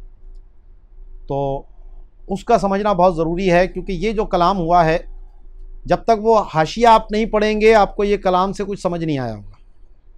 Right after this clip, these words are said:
لیکن الحمدللہ اعلیٰ حضرت نے اس حاشیے میں اس پورے کلام کو کھول کے رکھ دیا، ورنہ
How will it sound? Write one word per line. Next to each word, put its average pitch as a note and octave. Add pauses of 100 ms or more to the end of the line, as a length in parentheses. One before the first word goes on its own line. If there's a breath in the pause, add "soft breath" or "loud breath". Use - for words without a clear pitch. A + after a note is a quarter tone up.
(540)
لیکن D#3
الحمدللہ F#3
اعلیٰ F3+
حضرت F3
نے F3+ (1080)
اس A3 (120)
حاشیے G#3
میں G#3 (120)
اس -
پورے A3+
کلام G3
کو A3
کھول G#3+
کے F#3
رکھ A#2
دیا، - (2000)
ورنہ F#3